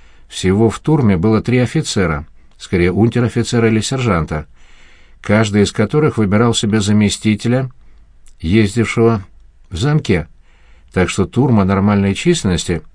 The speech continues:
состояла из шести старших и тридцати нижних чинов. Обыкновенно строились три шеренги по десять человек, иногда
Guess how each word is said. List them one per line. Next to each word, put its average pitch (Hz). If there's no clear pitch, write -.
состояла 123
из -
шести 117
старших -
и 104
тридцати 107
нижних 113
чинов. 156
Обыкновенно 131
строились 147
три 151
шеренги 139
по 120
десять 110
человек, 139
иногда 95